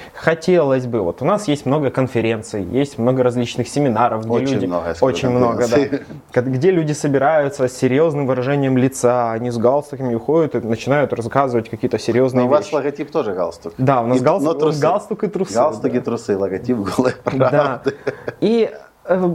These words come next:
Speaker 1: мы подумали, ну хорошо, это, там, там много полезной информации на данных конференциях, но у меня возник вопрос, а что, если вот данные встречи, ну, перевести в ночной клуб?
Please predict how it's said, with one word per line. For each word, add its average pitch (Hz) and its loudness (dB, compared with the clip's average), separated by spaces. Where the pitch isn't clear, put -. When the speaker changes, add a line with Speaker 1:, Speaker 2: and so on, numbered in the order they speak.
Speaker 1:
мы 220 2
подумали, 233 2
ну 262 0
хорошо, 330 0
это, 139 -4
там, 143 -2
там 127 -4
много 208 0
полезной 170 0
информации 123 -2
на 101 -6
данных 101 -2
конференциях, 104 -2
но 110 2
у 123 4
меня 190 0
возник 165 2
вопрос, 160 0
а - 0
что, 220 0
если 156 -2
вот 123 -2
данные 131 -4
встречи, 226 -4
ну, 311 0
перевести 226 0
в 196 2
ночной 156 -2
клуб? - -8